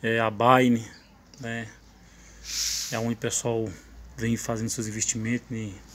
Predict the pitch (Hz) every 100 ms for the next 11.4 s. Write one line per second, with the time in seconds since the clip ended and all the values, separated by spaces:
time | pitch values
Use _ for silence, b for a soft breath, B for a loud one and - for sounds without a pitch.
0 | - - 135 139 117 - - - 117 98
1 | 120 110 104 104 - 127 117 117 113 120
2 | 139 151 - B B B B B - 151
3 | 185 151 185 160 208 143 117 - 185 190
4 | 196 143 160 156 107 - - - - -
5 | - - - - - - - - - -
6 | - - - 165 147 135 165 165 156 165
7 | 160 127 120 127 - 156 190 180 160 -
8 | 139 165 156 B B B B 135 180 117
9 | 113 135 156 151 - 120 - 117 110 -
10 | - - - - - 131 - 117 147 135
11 | 156 - -